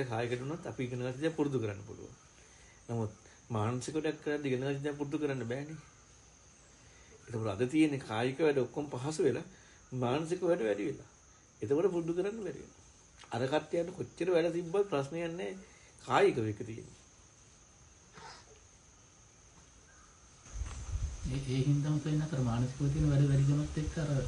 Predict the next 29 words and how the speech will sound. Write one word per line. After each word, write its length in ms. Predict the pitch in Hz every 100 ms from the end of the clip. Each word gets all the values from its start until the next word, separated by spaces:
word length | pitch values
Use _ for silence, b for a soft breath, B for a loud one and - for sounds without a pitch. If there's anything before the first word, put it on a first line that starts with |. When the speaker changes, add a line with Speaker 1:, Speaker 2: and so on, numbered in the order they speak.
| -
Speaker 2:
මේකට 260 | 135 127 143
අනුගත 220 | 139 143
වෙනවා 300 | 143 147 151
කියන 180 | 160 156
එකට 160 | 170
ඉඩ, 140 | 156 156 139
ඉඩ 140 | 139
අමාරුයි. 420 | 135 135 110 113
Speaker 1:
ඉඩ 140 | 123 123
අමාරුයි. 420 | 101 95 87 - - - - - - - - - - - - - - - - - - - - - - - - - - - - - - - - - - - - - - - - - - - - - -
Speaker 2:
හැබැයි 300 | - 143 165
සයන්ස් 200 | 175 170
දැන් 180 | 165 147
එතකොට 320 | 131 147 165
දැන් 220 | 165 139 120
අපි 260 | - 143 135 123
නිකන් 420 | 127 123 123 131 120 - - - - - -
මේ 300 | 127 123 123
විදිහට 480 | 131 143 151 135 139 123
සත්‍යවාදී 680 | - - 135 135 135 139 117
වෙද්දි 420 | 120 117 131 156
නිකන් 240 | 143 131
හිතන 260 | 117 - 143
එකත් 320 | 147 143 - 135
හිතන 360 | 131 139 143
එකත් 200 | 139 139
එක්ක 120 | 147
හොයන 240 | 135 135
එකත් 100 | 139